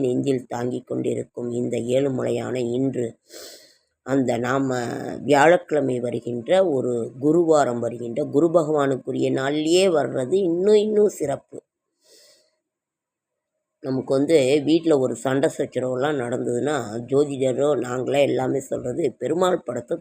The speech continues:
தூங்கி எழுந்த உடனே பாருங்க அப்படிங்கிறது தான். அதனால வந்து இந்த பெருமாள் இன்று ஏகாதசி விரதத்தை ஸ்ரீதேவி பூதேவி இவ்வளவு அழகா அப்படி கண்ணை திறந்துகிட்டு இருக்கிறார் பாருங்க. அவ்வளவு ஒரு அழகான இந்த,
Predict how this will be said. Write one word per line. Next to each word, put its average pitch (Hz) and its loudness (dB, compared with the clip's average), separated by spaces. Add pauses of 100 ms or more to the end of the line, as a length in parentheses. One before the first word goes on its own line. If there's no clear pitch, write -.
தூங்கி 135 -2
எழுந்த 123 -4
உடனே 127 -8
பாருங்க 120 -12 (840)
அப்படிங்கிறது 120 -8
தான். 120 -12 (140)
அதனால 120 -4
வந்து 127 0 (720)
இந்த 120 -2 (240)
பெருமாள் 127 -4
இன்று 123 -4 (720)
ஏகாதசி 131 -4
விரதத்தை 120 -10 (100)
ஸ்ரீதேவி 131 -2
பூதேவி 120 -2
இவ்வளவு 202 -4
அழகா 131 -4
அப்படி 135 -2
கண்ணை 127 -4 (120)
திறந்துகிட்டு 123 -8
இருக்கிறார் 117 -16
பாருங்க. 113 -16 (1000)
அவ்வளவு 135 2
ஒரு 123 -4
அழகான 139 0
இந்த, 127 -2